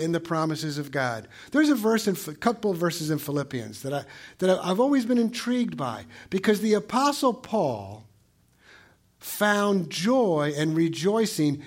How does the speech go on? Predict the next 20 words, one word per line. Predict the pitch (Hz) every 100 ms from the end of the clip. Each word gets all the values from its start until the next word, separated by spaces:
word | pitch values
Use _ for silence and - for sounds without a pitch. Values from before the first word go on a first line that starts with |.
| - - -
even | 269 302 269 240 214
when | 208 208
people | 208 220 214 220 208
were | 208 196
lying | 190 220 208 160 151 147
about | 147 143 147 143
Christ. | - 160 120 92 - - - _ _ _ _ _ _ _ -
Let's | 196
take | 233 196
a |
look | 180 170
at | 151
this | 139 139
in | 131
John | 139 139 135
one, | 135 131 -
or | 131 123
Philippians | - 151 147 135 123
one | 127
fifteen. | 127 117 120 101